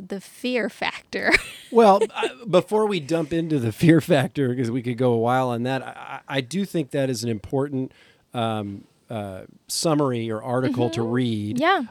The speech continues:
Speaker 2: Uh, I shot that over to my mother. She thought that was interesting. Uh, and, uh, we're gonna have the link to that. And so what that is linking to is the Wayback Machine version of that.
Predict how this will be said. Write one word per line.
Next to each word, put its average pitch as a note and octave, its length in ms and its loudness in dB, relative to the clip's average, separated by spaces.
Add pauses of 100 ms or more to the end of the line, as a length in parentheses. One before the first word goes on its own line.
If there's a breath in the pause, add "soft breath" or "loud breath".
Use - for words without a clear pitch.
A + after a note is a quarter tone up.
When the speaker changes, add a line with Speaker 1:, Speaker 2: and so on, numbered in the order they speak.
(120)
Speaker 2:
Uh, B2 200 -2
I C3 100 2
shot C3 300 2
that C#3 160 2
over B2 180 0
to A#2+ 80 2
my A#2+ 160 -2
mother. A#2 340 -2
She A2+ 200 -6
thought A#2+ 220 -4
that B2 200 0
was A#2 300 0
interesting. A#2+ 840 -2
Uh, B2 100 -4
and, A#2+ 380 -2 (320 loud breath)
uh, A#2+ 120 0
we're C3+ 260 4
gonna C#3 200 4
have B2+ 120 0
the B2 80 2
link A#2+ 300 -2
to A2+ 140 -6
that. G#2 380 -4
And B2+ 220 -6
so C3 100 -2
what A#2+ 200 -2
that D3+ 180 2
is A#2 100 -2
linking C3+ 400 -2
to B2 220 -2
is C3 240 0
the A#2+ 120 0
Wayback B2 580 0
Machine A#2 480 -2
version A2+ 480 0
of A2 140 -4
that. A#2+ 280 -2